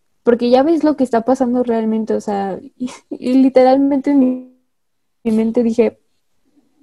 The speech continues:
"¿En qué perro momento me lleva este güey?". La neta. ¿En qué otro momento se masturba atrás de mí? No, no, o sea, de verdad fue horrible, horrible, horrible. Sí, una sensación que no quiero. Imagínate lo que viven las mujeres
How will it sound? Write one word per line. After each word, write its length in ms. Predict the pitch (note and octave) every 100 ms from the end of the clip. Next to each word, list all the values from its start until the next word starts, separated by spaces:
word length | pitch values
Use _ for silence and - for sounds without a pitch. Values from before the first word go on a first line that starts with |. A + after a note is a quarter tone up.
| _ _ -
"¿En 180 | B3 A#3+
qué 120 | C#4
perro 220 | D4 D4+
momento 560 | B3+ G#3+ G#3+ B3+ F4 - _
me 180 | - A3+
lleva 200 | A3 A3
este 160 | A#3 G3
güey?". 200 | F#3 G3 _ _
La 100 | G#3+
neta. 260 | G#3 G3+ F#3 _ _ _ _ A3+
¿En 100 | A3
qué 80 | A#3
otro 180 | C#4
momento 600 | A#3+ G#3 G#3 G#3+ B3 C#4
se 240 | C#4 A3 G3
masturba 600 | G3+ G3+ G#3+ - A#3 A3+
atrás 240 | A3 G#3+
de 60 | G#3+
mí? 120 | G#3+
No, 160 | G#3+ A3+
no, 240 | A#3 C4+ -
o 80 |
sea, 140 | C4+ C4
de 80 | B3+
verdad 200 | B3+ B3+
fue 200 | C4+ C4+ C4+
horrible, 420 | A#3 A#3 A3+ G3+
horrible, 360 | G3 A#3+ A3+ A3+
horrible. 340 | G#3+ F#3 E3+
Sí, 200 | - A3+
una 220 | A3+ A#3
sensación 600 | B3 A3+ G3 G3 G#3 G#3+
que 140 | G#3+ G#3+
no 300 | G#3 A3 G#3
quiero. 360 | - G3 G#3 A3+ _ _ - _
Imagínate 680 | B3 A#3+ A#3+ D#4 C#4 C4 G3+
lo 240 | G#3 G#3+
que 140 | G#3+ G#3+
viven 340 | A#3+ C#4+ C4+
las 180 | G#3+ G#3
mujeres 540 | G#3 A3+ G#3+ A3+ A#3+